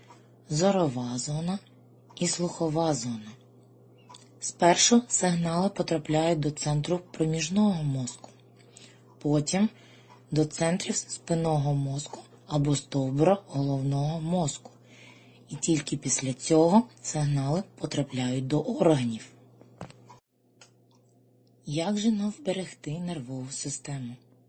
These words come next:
Для роботи мозку і нервам потрібні поживні речовини і кисень.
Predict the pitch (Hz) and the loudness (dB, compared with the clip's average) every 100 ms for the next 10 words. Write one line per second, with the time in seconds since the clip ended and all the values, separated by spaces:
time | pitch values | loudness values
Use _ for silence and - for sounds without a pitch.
0 | _ _ _ _ _ _ - 147 151 156 | _ _ _ _ _ _ -4 -2 0 4
1 | 214 240 202 190 165 143 - 147 - 139 | 4 4 0 0 -2 -4 -8 -12 -4 0
2 | 139 147 185 170 143 - - - - 160 | 2 4 2 0 -2 -6 -20 -20 -6 -4
3 | 151 147 190 220 233 - 151 139 156 147 | 0 2 6 6 4 0 0 2 2 2
4 | 139 131 - 135 123 139 185 196 - - | 2 -2 -4 -6 -4 -2 -2 -4 -12 -12
5 | - 143 127 - 117 | -2 -2 0 -4 -6